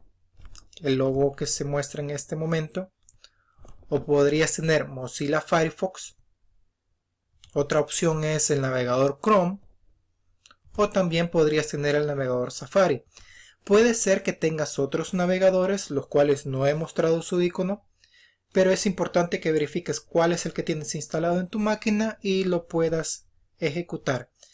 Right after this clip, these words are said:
En este caso, yo tengo instalado Mozilla Firefox, que se muestra acá,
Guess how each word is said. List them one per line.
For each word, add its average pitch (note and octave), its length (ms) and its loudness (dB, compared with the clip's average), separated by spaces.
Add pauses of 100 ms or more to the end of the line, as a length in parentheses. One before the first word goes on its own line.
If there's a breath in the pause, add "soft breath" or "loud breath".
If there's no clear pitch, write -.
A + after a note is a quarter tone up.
(480 soft breath)
En D3+ 180 -4
este A#3 260 -2
caso, F#3+ 560 0
yo D3 220 -2
tengo D#3+ 300 0
instalado D3+ 640 2
Mozilla D#3 480 -2
Firefox, D#3+ 600 -2 (800)
que C3+ 80 -16
se - 120 -6
muestra B2+ 400 -4
acá, E3+ 380 -2